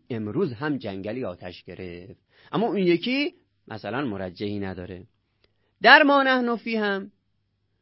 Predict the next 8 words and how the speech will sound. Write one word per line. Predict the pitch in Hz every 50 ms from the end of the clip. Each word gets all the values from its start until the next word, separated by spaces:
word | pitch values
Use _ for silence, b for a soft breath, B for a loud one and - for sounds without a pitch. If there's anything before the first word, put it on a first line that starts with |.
| _ _ _ _ _ _ _ _ _ _
موافقت | 113 127 147 160 160 160 170 165 160 156 156 160 156 143 165 156 165
کتاب | 165 160 - 165 - 180 165 160 156 147
و | 170
سنت | - - 180 175 170 170 185 226 269 294 277 - - _ _ _ -
جز | 147 175 190
مرجحات | 233 202 156 143 143 135 127 113 135 135 127 131 160 190 - 220 226 240 240 - _ _ _ _ _ -
مضمونی | 120 123 123 107 107 113 113 113 113 131 131
هستن. | 110 104 101 - _ - 110 110 107 104